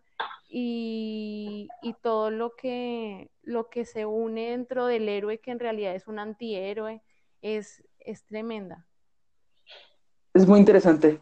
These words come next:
Speaker 2: es de las mejores series que existen en este momento para que usted las vea.
Speaker 1: Sí.
Speaker 2: Sí.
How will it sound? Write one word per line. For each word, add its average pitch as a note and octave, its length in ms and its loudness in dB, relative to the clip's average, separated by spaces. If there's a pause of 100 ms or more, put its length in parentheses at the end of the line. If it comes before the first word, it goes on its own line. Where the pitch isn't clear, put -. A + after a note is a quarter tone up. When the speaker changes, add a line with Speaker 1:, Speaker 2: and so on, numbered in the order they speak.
(100)
Speaker 2:
es D#3 280 2 (140)
de F3 360 8
las D#3+ 200 10
mejores E3+ 300 10
series F#3+ 280 10
que F#3 100 8
existen E3 360 8
en D3+ 100 12
este C#3+ 160 8
momento C#3 380 8
para C#3 180 8
que C3 80 0
usted B2+ 180 8
las B2+ 280 10
vea. A#2 300 8 (400)
Speaker 1:
Sí. G3 360 -8 (400)
Speaker 2:
Sí. B2+ 280 4